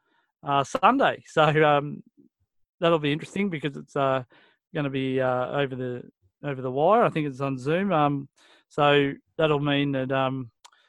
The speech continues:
we'll get to see that on Sunday. So, uh, I, I suspect straight after that we might hear some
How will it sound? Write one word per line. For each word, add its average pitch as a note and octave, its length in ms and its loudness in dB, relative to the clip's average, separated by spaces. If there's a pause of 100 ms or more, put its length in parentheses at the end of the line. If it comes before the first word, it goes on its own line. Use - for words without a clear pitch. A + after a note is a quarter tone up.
(180)
we'll C#3+ 120 -8
get D3 140 -2
to - 80 -20
see D#3 220 4
that D3 200 2 (100)
on C#3+ 140 -4
Sunday. E3 720 2
So, C#3+ 600 0 (520)
uh, D3 320 -2
I, D3 140 -6 (120)
I D#3+ 200 2 (340)
suspect - 580 0
straight - 460 0
after D#3+ 360 4
that C#3 200 4
we D#3+ 80 -4
might D3 240 0
hear C#3+ 240 0
some C3 240 -8